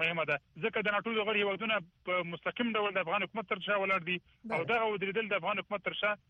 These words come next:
Speaker 1: دا د دې باعث کیږي چې د سولې خبرې پر مخ لاړ شي.
Speaker 2: بله. لکه څنګه چې اروپایي ټولنې د سولې د روانو خبرو او انتخاباتو نه خپل ملاتړ اعلان کړ، دا ډول نړیوال ملاتړ به په طالبانو، په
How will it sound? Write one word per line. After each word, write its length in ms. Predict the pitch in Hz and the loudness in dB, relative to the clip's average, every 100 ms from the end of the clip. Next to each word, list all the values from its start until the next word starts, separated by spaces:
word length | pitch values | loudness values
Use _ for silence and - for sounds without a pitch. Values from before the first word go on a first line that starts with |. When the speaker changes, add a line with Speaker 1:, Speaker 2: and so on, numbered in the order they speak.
| _ - | _ -4
Speaker 1:
دا 80 | 190 | -2
د 60 | 208 | 0
دې 120 | 220 | 0
باعث 120 | 214 - | 0 0
کیږي 140 | 220 185 | -4 -4
چې 80 | 160 | -8
د 40 | - | -4
سولې 200 | 185 175 | -2 -2
خبرې 180 | 165 156 | -4 -4
پر 100 | 151 | -4
مخ 140 | 139 131 | -4 -4
لاړ 140 | 107 104 | -4 -8
شي. 80 | 98 _ - | -14 _ -16
Speaker 2:
بله. 400 | 220 123 - - - - - | -12 -12 -14 -18 -20 -16 -4
لکه 160 | 226 240 | -4 -2
څنګه 260 | 226 277 240 240 | -6 -4 -4 -2
چې 100 | 240 233 - | -2 -2 -2
اروپایي 340 | 196 180 185 196 | -6 -2 -2 -2
ټولنې 760 | 196 190 185 185 185 - 170 | -2 -2 -2 -2 -2 -4 -4
د 100 | 175 175 | -4 -4
سولې 300 | 208 196 185 175 | -2 -2 0 0
د 100 | 165 | 0
روانو 340 | 160 170 165 - | 2 2 0 -2
خبرو 400 | 160 175 180 175 170 - | -2 0 2 2 0 -2
او 80 | 156 151 160 | -4 -2 -4
انتخاباتو 640 | 170 175 165 170 170 165 | -6 -2 0 2 0 -2
نه 60 | 156 - | -4 -2
خپل 240 | 180 180 160 | 0 0 0
ملاتړ 420 | 151 156 202 185 - | 0 0 0 0 0
اعلان 320 | 180 175 170 - | 0 0 0 -2
کړ، 120 | 175 - - - 202 | -4 -6 -18 -16 -6
دا 80 | 277 294 | -4 -2
ډول 200 | 277 285 269 240 | -2 -2 -2 0
نړیوال 500 | 226 220 233 240 233 220 | 0 0 0 0 -2 -2
ملاتړ 540 | 196 196 220 214 208 | 0 -2 -2 -2 0
به 180 | 202 - | -2 -2
په 120 | 185 185 | -4 0
طالبانو، 480 | 175 185 208 208 | 0 0 0 -2
په 60 | 202 | -4